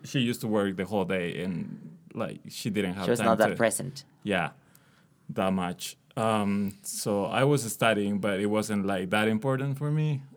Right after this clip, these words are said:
Speaker 2: Mm-hmm.
Speaker 1: And I also had, like, I struggle with the studies. Like, my way of learning, it hasn't been
Speaker 2: Hmm.
Speaker 1: like, normal, I, I was told.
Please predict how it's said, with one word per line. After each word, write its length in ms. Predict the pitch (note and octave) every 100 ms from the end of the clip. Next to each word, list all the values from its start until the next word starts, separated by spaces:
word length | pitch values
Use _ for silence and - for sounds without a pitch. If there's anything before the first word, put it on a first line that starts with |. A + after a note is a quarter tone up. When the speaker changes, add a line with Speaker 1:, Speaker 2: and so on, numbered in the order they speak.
| -
Speaker 2:
Mm-hmm. 180 | C#3 F3+ -
Speaker 1:
And 240 | A#2 G#2+ G#2
I 120 | G#2+
also 280 | G2 - F#2
had, 240 | G2+ F#2+
like, 340 | G2 F2 E2+ - - - - - - - - - -
I 220 | G2+ G2+
struggle 760 | F#2 - A2 G2+ G2+ G#2 F#2 G2 - -
with 220 | G#2 F#2+
the 60 | G2
studies. 760 | - G2 F#2+ F#2+ F#2 - - - - - - - - -
Like, 280 | G#2 F#2 -
my 400 | C#3+ G#2+ G2 G2 - - -
way 440 | G2+ G2+ G2 F#2+
of 180 | F#2 F#2
learning, 420 | G2 F#2+ F#2+ F2+
it 120 | F#2 - - A2
hasn't 340 | G#2+ F#2+ F#2+ F2+
been 400 | F#2 F#2+ G2 F2
Speaker 2:
Hmm. 60 | G2
Speaker 1:
like, 200 | F#2 - - - - - - -
normal, 440 | G2 F#2 F#2 -
I, 140 | - - -
I 80 |
was 160 | F#2+ G#2
told. 280 | - -